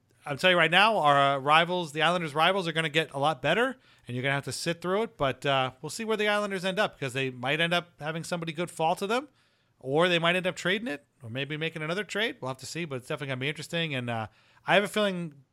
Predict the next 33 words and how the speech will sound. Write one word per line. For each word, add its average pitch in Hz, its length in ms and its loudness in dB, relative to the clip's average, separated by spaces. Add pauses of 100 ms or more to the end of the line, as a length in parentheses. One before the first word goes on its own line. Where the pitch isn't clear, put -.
(340)
on 143 160 0
Wednesday, 156 340 2
a 131 60 4
couple 147 280 0
of 127 60 -2
guys 131 220 2
are 120 40 -6
gonna 123 160 -4
be 113 340 -6 (360)
walking 131 240 0
home 127 180 -2
with 117 120 -6
some 107 160 -8
hardware, 117 680 0 (380)
uh, 107 220 -8
particularly 113 360 -8
Barry 117 240 -4
Trotz 127 480 -2
and 95 120 -14
Robin 104 240 -10
Lehner. 123 340 -2 (380)
Um, 165 460 4 (120)
we 185 300 -2
will 339 180 0
be 254 140 -2
back, 170 680 4 (380)
probably 262 240 2
not 233 180 2
next 185 280 0
week 151 360 -6
before 143 380 -2
that 127 180 -2
stuff, 120 480 -4